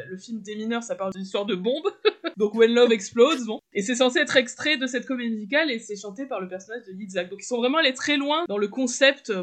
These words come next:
pour, pour justifier la présence de Hedwig à Broadway. Après Broadway, ben, il y a eu une tournée, euh, dans, aux États-Unis, ce qui arrive souvent, à partir de deux mille seize,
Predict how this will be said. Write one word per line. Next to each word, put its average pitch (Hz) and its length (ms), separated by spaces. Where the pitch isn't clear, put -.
pour, 180 280
pour 190 180
justifier 240 600
la 226 100
présence 202 460
de 190 100
Hedwig 190 300
à 185 60
Broadway. 170 280
Après 233 320
Broadway, 285 420
ben, 208 100
il 196 60
y 202 60
a 202 80
eu 202 60
une 196 140
tournée, 247 520
euh, 170 240
dans, 185 180
aux 190 80
États-Unis, 180 540
ce - 80
qui - 100
arrive 156 160
souvent, 220 460
à 208 60
partir 196 280
de 196 80
deux 233 120
mille 226 140
seize, 269 260